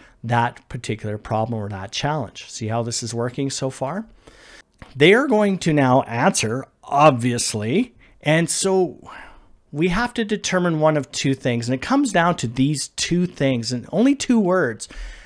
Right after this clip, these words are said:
but so profound in deciding how to hold somebody accountable,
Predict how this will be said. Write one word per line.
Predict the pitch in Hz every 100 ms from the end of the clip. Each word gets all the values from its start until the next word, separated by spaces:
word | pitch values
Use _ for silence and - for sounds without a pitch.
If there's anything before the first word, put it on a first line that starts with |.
| -
but | - 143 -
so | - - 185 190
profound | - 165 - 160 117 110 113 - - -
in | 139 135
deciding | 127 - 143 143 151 151 135 - -
how | - 139 139
to | 143 -
hold | 120 127 123
somebody | - 110 110
accountable, | 117 - 156 156 123 -